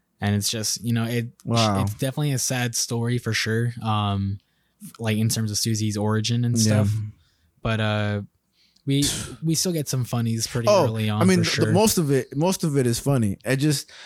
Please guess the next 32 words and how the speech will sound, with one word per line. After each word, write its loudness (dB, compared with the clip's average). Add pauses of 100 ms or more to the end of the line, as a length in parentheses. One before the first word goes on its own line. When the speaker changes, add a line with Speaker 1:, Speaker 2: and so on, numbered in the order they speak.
(140)
Speaker 2:
it's 0
kinda 4
like 4
that 4
Disney 4
shit, -2
right? 0
Where 2
they, 2
before 0
they 0
give 0
you 4
the 0
funny 0
stuff, 0
they 0
break 0
your -2
fucking 0
heart, 2
like 2
in -2
Speaker 1:
<laughs> -4
Speaker 2:
Up. 0 (320)
<laughs> 0 (360)
But 2
it, -4
but -2 (240)
that, 4 (320)
that 6
is 2